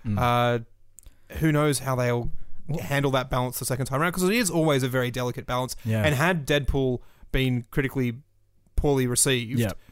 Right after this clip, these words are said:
Speaker 2: we wouldn't be talking about it. Like, they wouldn't
Speaker 1: No.
Speaker 2: have made a second film.
Speaker 1: No.
Speaker 2: They, like, like, uh, Fantastic Four,
Speaker 1: <laughs>
Speaker 2: which was just, like, absolutely horrendous
Speaker 1: Yep.
Speaker 2: and just fell by the wayside. And
Speaker 1: Mm-hmm.
Speaker 2: at some point in the future, they'll reboot it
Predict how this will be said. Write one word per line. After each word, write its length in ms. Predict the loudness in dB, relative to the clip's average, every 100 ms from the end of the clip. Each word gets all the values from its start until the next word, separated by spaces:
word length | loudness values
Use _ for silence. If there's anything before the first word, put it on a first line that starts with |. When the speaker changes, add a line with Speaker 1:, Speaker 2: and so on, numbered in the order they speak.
| -14 -2
Speaker 2:
we 100 | 2
wouldn't 180 | 2 2
be 80 |
talking 300 | 0 0 0
about 160 | -4 -2
it. 40 |
Like, 120 | -2 2
they 60 |
wouldn't 120 | 4 4
Speaker 1:
No. 20 |
Speaker 2:
have 80 | 4
made 140 | 2
a 40 | 2
second 280 | 0 -2
film. 360 | -2 -2 0 2
Speaker 1:
No. 80 | 2
Speaker 2:
They, 80 | 0 -2
like, 180 | -4 -4
like, 220 | -2 -2 -4 -14 -4
uh, 300 | 0 0 -2 -8 _ _ _ _
Fantastic 600 | -6 -2 0 -2 -4 -8
Four, 360 | -2 2 2 2
Speaker 1:
<laughs> 220 | 0 2
Speaker 2:
which 200 | 2 4
was 140 | 2 2
just, 200 | 0 0
like, 220 | -4 -6 _
absolutely 540 | -4 -2 0 0 0 -2
horrendous 520 | -2 0 0 0 0
Speaker 1:
Yep. 180 | 0 -4 -6
Speaker 2:
and 100 | 0 0
just 200 | 0 -2
fell 220 | 0 2
by 120 | 2
the 100 | 2
wayside. 520 | 0 0 0 0 0
And 200 | 2 0
Speaker 1:
Mm-hmm. 80 | 0
Speaker 2:
at 140 | -2 -2
some 180 | -4
point 200 | -2 -2
in 60 | -2
the 60 | -4
future, 320 | -4 -4 -4
they'll 240 | -2 0
reboot 380 | 0 0 0 0
it 140 | -4